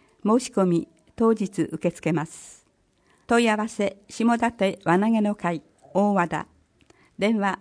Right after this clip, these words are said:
ゼロ八ゼロ五三八九の九六二七。認知症カフェ、笑福。認知症ケア上級専門士、看護師による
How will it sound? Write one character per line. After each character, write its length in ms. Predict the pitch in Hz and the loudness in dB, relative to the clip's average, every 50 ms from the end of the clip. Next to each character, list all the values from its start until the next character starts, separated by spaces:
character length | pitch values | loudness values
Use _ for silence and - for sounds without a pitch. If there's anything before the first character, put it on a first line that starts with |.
| _ _ - | _ _ -2
ゼ 120 | 175 185 | -2 0
ロ 120 | 202 226 240 | 0 0 -2
八 300 | 233 226 226 - 170 156 | -4 -8 -8 -8 -8 -4
ゼ 140 | 175 170 | -4 -2
ロ 200 | 160 151 - - _ _ _ _ _ _ _ | -2 -4 -6 -8 _ _ _ _ _ _ _
五 180 | - 220 233 247 | 0 0 0 0
三 240 | 240 - 226 220 226 | -2 -4 -4 -4 -4
八 280 | 214 214 214 - - | -6 -8 -10 -12 -12
九 240 | - 226 220 202 170 | -6 -4 -2 -2 -2
の 180 | 147 139 135 - - _ | -2 -4 -6 -10 -16 _
九 240 | - 214 220 220 | -4 -2 0 0
六 240 | 202 202 202 - 202 | 0 -2 -4 -4 -4
二 200 | 170 175 180 175 | -2 -2 -2 -2
七。 300 | 170 165 147 147 135 - _ _ _ _ _ _ _ _ _ _ _ _ _ _ _ _ _ _ _ _ _ _ _ _ _ _ _ 175 | -2 -4 -4 -6 -10 -12 _ _ _ _ _ _ _ _ _ _ _ _ _ _ _ _ _ _ _ _ _ _ _ _ _ _ _ -2
認 260 | 180 226 269 294 294 | 2 4 4 4 4
知 80 | - - | 0 -8
症 380 | - - - 240 220 208 208 | -10 -4 -2 -2 -2 -2 -6
カ 200 | - - - 208 | -10 -10 -10 -10
フ 120 | - - 160 | -6 -4 -6
ェ、 120 | 143 - _ _ _ _ _ _ | -6 -6 _ _ _ _ _ _
笑 340 | - - - 226 220 226 220 | -14 -4 0 2 2 2 0
福。 400 | - - - _ - 156 - - _ _ _ _ _ _ _ _ _ _ _ _ _ _ _ _ _ _ _ _ _ _ _ - - | -2 -8 -16 _ -6 -6 -6 -6 _ _ _ _ _ _ _ _ _ _ _ _ _ _ _ _ _ _ _ _ _ _ _ -6 0
認 220 | 196 247 277 269 | 4 4 4 4
知 100 | 269 - | 4 -2
症 420 | - - 214 190 180 175 - - _ | -6 -4 -2 -2 -2 -4 -6 -12 _
ケ 200 | - 240 220 220 | -4 -2 0 0
ア 180 | 214 196 - - - _ _ _ - - | 0 -2 -4 -6 -14 _ _ _ -16 -8
上 240 | 151 220 226 262 262 | 0 2 2 2 2
級 180 | - 262 240 | 0 -2 -4
専 260 | - - 226 220 220 | -2 -2 -2 0 0
門 160 | 196 180 175 160 | 0 -2 -4 -6
士、 240 | - - 143 - _ _ _ _ _ _ _ _ _ _ _ - | -8 -12 -14 -14 _ _ _ _ _ _ _ _ _ _ _ -10
看 260 | - 220 240 254 247 | -4 -2 0 2 2
護 80 | 247 | 0
師 160 | 247 - - 214 | -2 -2 -4 -2
に 120 | 202 185 | -2 0
よ 120 | 180 175 165 | -2 -2 -2
る 200 | 165 165 - | -4 -6 -8